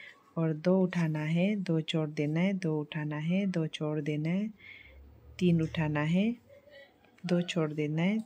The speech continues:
तीन उठाना है, दो छोड़ देना है, चार उठाना है, दो छोड़ देना है, दो उठाना है, दो छोड़ देना है, तीन उठाना है, दो छोड़ देना है, तीन उठाना है, दो छोड़ देना है,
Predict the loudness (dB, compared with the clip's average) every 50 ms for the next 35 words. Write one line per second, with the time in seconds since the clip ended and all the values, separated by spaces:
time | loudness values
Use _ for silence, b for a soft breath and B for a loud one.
0 | -2 0 0 2 2 2 2 2 2 2 2 2 0 2 2 2 2 2 2 2
1 | 0 0 0 -2 -2 -2 -2 -2 -2 -2 -2 0 2 2 0 0 0 -2 0 0
2 | 2 2 2 -2 -4 -2 -2 -2 0 0 0 0 0 0 2 2 0 0 0 2
3 | 2 2 2 2 0 -2 -2 -2 -2 -2 -2 0 0 2 0 0 0 -2 -6 -10
4 | B B B B B -14 -8 -2 2 2 2 2 2 0 0 0 0 0 0 0
5 | 0 2 2 2 2 2 2 0 0 0 -2 -4 -4 -4 -2 -2 -2 0 0 2
6 | 2 2 0 -2 -4 -8 -4 -2 0 0 0 -2 -2 -2 -2 -2 -2 -2 -2 0
7 | 2 2 2 2 2 0 -2 -2 0 0 0 0 0 -2 -2 -4 -2 -2 -4 -2
8 | -2 0 0 2 2 0 -2 B B B B B B B B -6 0 2 2 2
9 | 2 0 0 0 0 0 0 0 0 0 2 2 4 4 2 0 -2 -6 -2 2
10 | 2 2 2 2 0 0 0 0 0 0 -2 -2 0 0 0 0 0